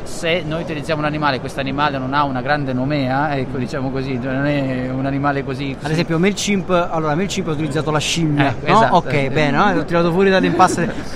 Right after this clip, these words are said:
Speaker 1: <laughs>
Speaker 2: MailChimp ha utilizzato la scimmia, allora ora noi conosciamo MailChimp, sappiamo che cosa fa e così via.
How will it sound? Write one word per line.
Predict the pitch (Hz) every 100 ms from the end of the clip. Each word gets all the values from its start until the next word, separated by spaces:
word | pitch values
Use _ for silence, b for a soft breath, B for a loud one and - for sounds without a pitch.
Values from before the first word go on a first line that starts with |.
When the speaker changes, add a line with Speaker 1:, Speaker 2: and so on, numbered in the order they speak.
| 226
Speaker 1:
<laughs> |
Speaker 2:
MailChimp | 214 220 226
ha | 180
utilizzato | 175 180 165 151
la | 151
scimmia, | - 131 127
allora | 180 180 160 185
ora | 180
noi | 180
conosciamo | 156 160 - 180 160
MailChimp, | 196 - 190 180
sappiamo | 151 135 165
che | 160
cosa | - 151 190
fa | 170 151
e | 139
così | 143
via. | 143 139